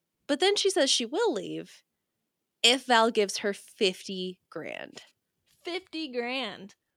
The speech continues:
Speaker 1: <laughs> Val is just like, "Uh, I'm sorry. What makes you think I could ever do that?" To which Ginger pulls out a tape recorder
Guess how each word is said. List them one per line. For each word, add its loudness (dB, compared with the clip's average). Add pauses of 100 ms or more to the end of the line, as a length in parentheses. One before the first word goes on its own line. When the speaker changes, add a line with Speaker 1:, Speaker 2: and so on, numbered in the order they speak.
(1040)
Speaker 1:
<laughs> -12
Val 2
is -4
just -6
like, 0
"Uh, 6
I'm 2
sorry. 0 (560)
What 2
makes -2
you 0
think 0
I 6
could -4
ever 2
do 0
that?" 0 (640)
To -2
which 0 (480)
Ginger 2
pulls 0
out 6
a 2
tape -4
recorder -8